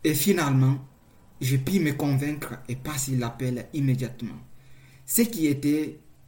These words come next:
une satisfaction immédiate. Alors, ce type de petites, euh, victoires crée une dynamique positive parce que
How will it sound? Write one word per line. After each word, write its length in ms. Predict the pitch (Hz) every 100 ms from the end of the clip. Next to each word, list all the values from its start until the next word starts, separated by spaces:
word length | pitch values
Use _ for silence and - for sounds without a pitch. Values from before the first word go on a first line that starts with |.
| - 156
une 300 | 139 127 120
satisfaction 1040 | - 156 135 131 - 131 - 143 131 127 - - - 165
immédiate. 540 | 147 131 123 123 - - - _ _ - - - - 156
Alors, 300 | 147 131 - - - - - - -
ce 160 | -
type 400 | 139 - 262 -
de 140 | 156 143
petites, 400 | 143 170 160 151
euh, 600 | 143 131 - 104 95 101
victoires 720 | 123 - - 135 127 123 139 - - _ - -
crée 400 | - 143 143 143
une 180 | 139 123
dynamique 720 | 117 117 156 131 131 131 135 139 135 - - _ _ -
positive 600 | 135 127 117 - 104 101 -
parce 240 | - - -
que 220 | 147